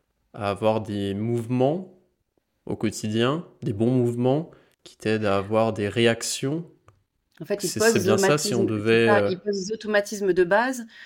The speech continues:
Speaker 2: pour avoir, en fait, les, les, des futures aptitudes. En fait,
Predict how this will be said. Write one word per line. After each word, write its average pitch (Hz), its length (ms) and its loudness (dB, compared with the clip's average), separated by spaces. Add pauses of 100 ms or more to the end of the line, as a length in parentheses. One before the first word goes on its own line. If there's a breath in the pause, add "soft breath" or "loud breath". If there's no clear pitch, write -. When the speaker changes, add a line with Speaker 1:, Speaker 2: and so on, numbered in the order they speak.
(140)
Speaker 2:
pour 175 160 -4
avoir, 190 300 2
en 180 40 -2
fait, 196 220 -8
les, 175 240 -2
les, 165 180 -4
des 147 220 -4
futures 214 300 -2
aptitudes. 202 600 -4 (120)
En 156 80 -4
fait, 233 340 -4